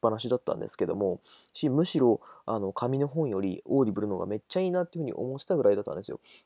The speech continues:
けど正直ちょっとね、最近飽きちゃってたなっていうところもあったので、今回紹介させてもらいました。はい。あの、今ね、入ろうかどうかなっていうふうに迷っていらっしゃる方は、最初の一ヶ月だけでも非常にいいかなというふうに思います。最初の一ヶ月無料で、あの、ワンコインもらえますので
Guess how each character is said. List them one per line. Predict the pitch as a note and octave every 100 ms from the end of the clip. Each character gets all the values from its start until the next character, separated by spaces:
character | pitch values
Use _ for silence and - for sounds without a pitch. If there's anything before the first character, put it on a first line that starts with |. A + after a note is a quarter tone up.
| _
け | B3
ど |
正 | F#3 G3+
直 | F#3
ち | -
ょ |
っ | E3+
と | G3
ね、 | - - _
最 | -
近 | - -
飽 | -
き | -
ち |
ゃ | E3
っ |
て | -
た | D#3+
な | D3
っ | D3
て | -
い | C3+
う |
と |
こ | B2
ろ | G2+
も | -
あ | B2+
っ |
た | -
の | A2
で、 | G#2+ G2
今 | - G2
回 | F#2
紹 | G2+ G2
介 | G2
さ | G2
せ | F#2
て |
も | G#2 G2+
ら |
い | G2+
ま | A2+
し |
た。 | - - - - -
は | A2+ G2+
い。 | -
あ | A2+
の、 | A#2+
今 | B2
ね、 | F#2 F#2+ _
入 | - B2+
ろ | C3+
う |
か | A2
ど | A#2
う |
か | G2+
な | G2
っ |
て | -
い |
う |
ふ | F2
う |
に | F2
迷 | G2+
っ |
て | A2 -
い | D3
ら |
っ |
し | D3
ゃ | F3
る | D3+
方 | G2
は、 | G2 F#2+ - - _
最 | - - B3 C#4
初 | C#4
の | C4+ -
一 | G#3+
ヶ | - C#4+
月 | C4 -
だ | G#2+
け | B2+
で | G#2+
も | G2+
非 | -
常 | A#2+ D#3
に | E3+ -
い | D#3
い |
か | A2+
な | A2
と |
い |
う |
ふ | G#2
う |
に | F2
思 |
い | F#2
ま |
す。 | -
最 | E3
初 | F3
の | G3
一 | F#3+
ヶ | G#3
月 | F3 - G2 F2+
無 | A#2
料 | A#2+ C#3
で、 | D3 D3+ - - -
あ | -
の、 | A#2+ A#2
ワ | C#3
ン | C#3
コ | D3+
イ |
ン | G#2+
も | G2
ら | F#2+
え | F#2+
ま | A#2
す | G#2
の | F2
で | G2+ D#2+